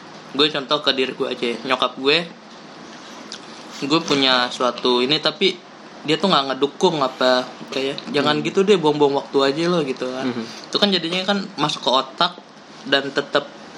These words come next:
Speaker 1: selalu stay di dalam otak ya.
Speaker 2: Iya.
Speaker 1: Jadi nggak mau bertindak lagi, "Oh, mamah gue nih nggak, nggak, nggak setuju nih gue kesini nih."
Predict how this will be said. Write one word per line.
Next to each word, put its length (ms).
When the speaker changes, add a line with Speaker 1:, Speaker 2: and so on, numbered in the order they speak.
Speaker 1:
selalu 360
stay 420
di 100
dalam 220
otak 340
ya. 140
Speaker 2:
Iya. 320
Speaker 1:
Jadi 220
nggak 200
mau 200
bertindak 540
lagi, 260
"Oh, 160
mamah 300
gue 160
nih 240
nggak, 220
nggak, 320
nggak 160
setuju 260
nih 180
gue 120
kesini 360
nih." 220